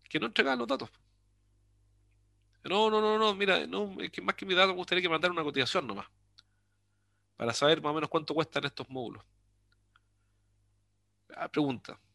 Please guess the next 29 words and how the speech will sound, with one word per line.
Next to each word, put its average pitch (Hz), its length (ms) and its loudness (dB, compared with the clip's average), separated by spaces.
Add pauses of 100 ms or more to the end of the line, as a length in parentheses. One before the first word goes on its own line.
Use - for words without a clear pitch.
(500)
un 175 320 -2
tipo 127 240 -4
que 127 100 0
llama 143 160 4
por 147 120 -4
teléfono 135 480 -2 (600)
y 123 100 -8
que 127 120 -4
no 131 60 -2
está 147 160 0
dispuesto 147 260 -2
a 139 40 -4
entregar 135 220 0
sus 139 180 -4
datos, 113 280 2 (720)
¿te 127 100 -2
va 139 100 8
a 165 40 6
comprar 170 520 2 (100)
un 143 80 -16
ticket 165 280 0
promedio 160 340 -2
de 156 80 2
ciento 160 360 -2
cincuenta, 160 500 -4
ciento 147 280 -6
treinta 160 280 -4
mil 160 120 -6
dólares? 208 320 -6